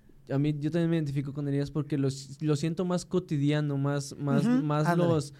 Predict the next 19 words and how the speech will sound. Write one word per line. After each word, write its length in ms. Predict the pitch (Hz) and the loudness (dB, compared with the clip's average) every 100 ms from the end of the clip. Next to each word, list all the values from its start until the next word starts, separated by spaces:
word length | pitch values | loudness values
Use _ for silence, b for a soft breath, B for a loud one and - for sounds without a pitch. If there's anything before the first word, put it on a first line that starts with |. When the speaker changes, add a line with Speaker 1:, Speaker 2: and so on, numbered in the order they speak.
| B B | B B
Speaker 1:
más 220 | 143 147 151 | 2 4 4
los 140 | 175 | 0
pesares 400 | - 151 151 165 | -2 0 2 4
Speaker 2:
Sí. 60 | 156 | 4
Speaker 1:
cotidianos 540 | 160 151 143 165 170 | 2 2 2 2 0
y 100 | 156 170 | 4 4
digo 240 | 143 147 143 | 4 2 4
yo, 160 | 143 127 | 2 2
Speaker 2:
<laughs> 20 | |
Speaker 1:
"Ay, 160 | 151 147 | 0 2
Dios 160 | 135 | 2
mío, 220 | 139 139 | 2 2
así 180 | 135 135 | 0 0
estaría 340 | 143 147 139 139 | 0 2 2 4
yo", 220 | 139 135 | 4 2
Speaker 2:
Sí. 340 | 123 156 156 139 | 2 2 2 0
Speaker 1:
así 300 | 139 139 165 | 0 2 0
como 200 | 165 160 | 2 4
Elías. 420 | 147 147 139 135 | 4 4 2 0